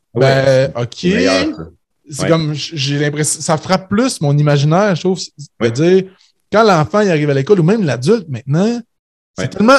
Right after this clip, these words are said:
Speaker 2: ancré quand tu lui dis, par exemple, comment tu apprends, mais le premier lien, j'ai l'impression, c'est Internet.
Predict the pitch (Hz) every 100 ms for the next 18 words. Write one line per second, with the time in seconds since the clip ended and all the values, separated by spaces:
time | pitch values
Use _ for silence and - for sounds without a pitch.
0 | 277 196 185 160 165 185 247 220 156 143
1 | 156 147 151 202 135 123 131 165 196 190
2 | - _ _ - 151 190 190 175 143 143
3 | 143 139 185 233 - _ _ _ _ _
4 | 120 135 139 135 - - 196 170 180 208
5 | 233 214 - _ _ _ _ _ 123 135
6 | 139 190 202 135 131 131 123 170 196 -
7 | - 147 139 123 165 180